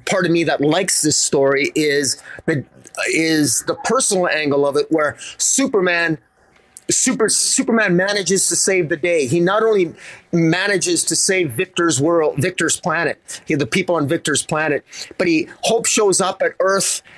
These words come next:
and she's, she's seemingly pregnant with his child. It ends up, it's not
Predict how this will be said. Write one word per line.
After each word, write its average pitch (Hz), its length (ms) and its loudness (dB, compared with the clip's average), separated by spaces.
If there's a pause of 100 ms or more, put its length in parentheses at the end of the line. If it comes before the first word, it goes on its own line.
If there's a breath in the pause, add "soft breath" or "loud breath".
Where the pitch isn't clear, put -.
(160 loud breath)
and 147 200 -2
she's, 151 440 0
she's - 220 0
seemingly 208 440 2
pregnant 185 360 0
with 156 160 0
his 165 220 0
child. 170 560 0 (240 loud breath)
It 139 140 0
ends 151 200 0
up, 147 160 0
it's - 200 0
not 160 260 -2